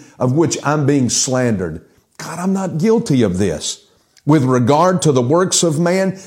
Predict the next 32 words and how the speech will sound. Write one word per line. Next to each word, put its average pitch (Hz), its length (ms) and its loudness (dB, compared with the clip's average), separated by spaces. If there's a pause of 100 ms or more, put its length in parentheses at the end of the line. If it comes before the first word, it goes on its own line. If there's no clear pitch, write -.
(120)
now 131 80 0
he 131 60 2
goes 170 420 2
from 135 180 0
what 143 140 2
he 120 140 2
says 123 800 0
now 123 220 0
to 120 140 -2
what 113 200 2
he 113 100 2
does. 117 520 0 (280)
"With 147 160 4
regard 131 460 2
to 151 80 2
the 123 100 2
works 156 320 0
of 135 80 2
man, 147 280 2
by 120 120 4
the 113 100 2
word 151 380 2
of 143 100 0
your 147 180 2
lips, 175 360 0 (300)
I've 131 200 4
avoided 165 600 4
the 127 80 4
ways 139 600 4
of 135 220 -2
the 135 80 0
violent." 110 580 -2